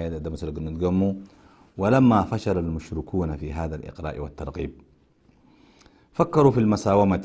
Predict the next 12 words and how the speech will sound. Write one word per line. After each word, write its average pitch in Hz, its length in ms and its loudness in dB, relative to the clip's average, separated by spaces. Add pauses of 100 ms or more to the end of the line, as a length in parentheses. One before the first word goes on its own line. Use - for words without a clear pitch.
في - 60 -12
الدين، 85 340 0 (880)
فقالوا 101 540 -2
صلى، 85 320 -8
فقالوا 92 540 -2
له 92 100 0 (180)
صلى 85 180 -6
الله 82 220 -6
عليه 80 240 -6
وسلم: 104 360 0 (680)
"نعرض 104 280 0
عليك، 95 380 0